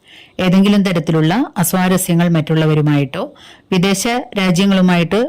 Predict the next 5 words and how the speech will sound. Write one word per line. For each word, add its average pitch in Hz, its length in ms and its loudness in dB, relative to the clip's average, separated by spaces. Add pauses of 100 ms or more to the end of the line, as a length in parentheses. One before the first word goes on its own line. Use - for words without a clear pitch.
(140)
ബന്ധപ്പെട്ടിട്ടുള്ള 160 720 -2 (500)
എന്തെങ്കിലും 185 480 2 (220)
ബിസിനസ്സുകളോ 170 640 0 (240)
മറ്റു 165 240 -2
കാര്യങ്ങളോ 160 400 0